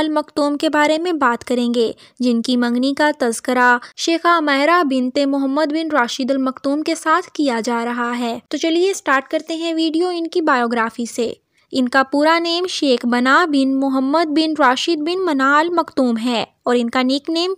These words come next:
मना है। इनका जन्म दो जनवरी उन्नीस सौ सतासी को यूनाइटेड अरब अमारात में हुआ और दो हज़ार तेईस के हिसाब से इनकी एज छत्तीस साल है। प्रोफेशन से ये एक बिजनेसमैन हैं।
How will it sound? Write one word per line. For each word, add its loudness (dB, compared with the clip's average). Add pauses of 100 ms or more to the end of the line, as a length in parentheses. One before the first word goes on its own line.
मना 4
है। -2 (280)
इनका 2
जन्म 2
दो 8
जनवरी 2
उन्नीस 2
सौ 2
सतासी 2
को 4
यूनाइटेड 2
अरब 4
अमारात 4
में -2
हुआ 2 (400)
और 0
दो 6
हज़ार 4
तेईस 2
के 0
हिसाब 4
से -2
इनकी -2 (100)
एज 6
छत्तीस -2
साल 2
है। -2 (360)
प्रोफेशन 4
से 2
ये 6 (100)
एक 2
बिजनेसमैन 0
हैं। -4